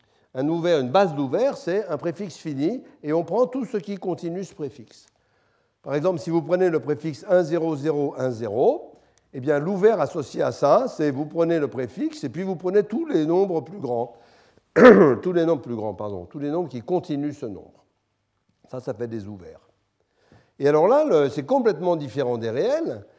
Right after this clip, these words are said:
parce que l'espace en question, en fonction du lemme de Zorn, pour ceux qui s'en rappellent,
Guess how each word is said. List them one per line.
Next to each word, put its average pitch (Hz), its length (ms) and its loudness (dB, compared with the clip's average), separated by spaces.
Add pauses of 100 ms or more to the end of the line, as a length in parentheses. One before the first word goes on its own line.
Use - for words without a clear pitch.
(220)
parce 131 160 -10
que - 80 -2
l'espace 202 520 2
en 139 100 -2
question, 254 440 -6
en 208 60 -4
fonction 131 400 -6
du 113 140 -8
lemme 127 200 -4
de 120 140 -4
Zorn, 226 340 -2
pour 120 140 -14
ceux 127 140 -12
qui 127 100 -18
s'en 110 160 -14
rappellent, 143 480 -4